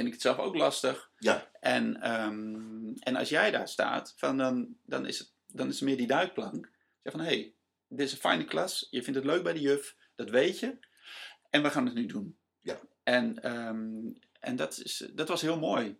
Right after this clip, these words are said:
Speaker 1: Dus, ehm, om dan ook te zeggen, "Oké, dat, nou ja, daar, dat kan ik nu beter even doen."
Speaker 2: Ja,
Speaker 1: En,
Speaker 2: ja.
Speaker 1: eh, en Wendy kan andere dingen beter doen en dat stemt zo af. Maar dat, dat was, dat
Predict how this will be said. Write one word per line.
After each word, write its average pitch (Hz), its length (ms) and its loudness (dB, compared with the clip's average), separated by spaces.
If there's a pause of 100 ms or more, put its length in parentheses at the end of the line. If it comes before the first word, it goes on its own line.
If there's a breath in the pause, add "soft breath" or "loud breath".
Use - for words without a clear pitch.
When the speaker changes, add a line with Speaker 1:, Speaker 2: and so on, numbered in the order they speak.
Speaker 1:
Dus, - 340 -8
ehm, 123 600 2
om 156 160 0
dan 170 260 2
ook 185 160 2
te - 60 -14
zeggen, - 240 -4
"Oké, 117 300 2
dat, 113 340 -4
nou - 160 0
ja, - 180 -2
daar, 110 480 2
dat 127 180 -4
kan 131 140 2
ik 143 100 0
nu 151 100 0
beter 131 300 6
even 123 220 -2
doen." 123 320 0 (120)
Speaker 2:
Ja, 113 400 2
Speaker 1:
En, 113 220 2
Speaker 2:
ja. 107 180 0
Speaker 1:
eh, 110 540 4
en 113 120 2
Wendy 107 200 2
kan - 160 -2
andere 160 260 2
dingen 135 180 6
beter 127 280 6
doen 120 220 4
en 117 140 -2
dat 117 100 -4
stemt 117 240 0
zo - 60 -2
af. - 260 -2
Maar 139 140 0
dat, - 300 -4
dat 135 180 -2
was, 135 280 -4 (140)
dat - 320 -12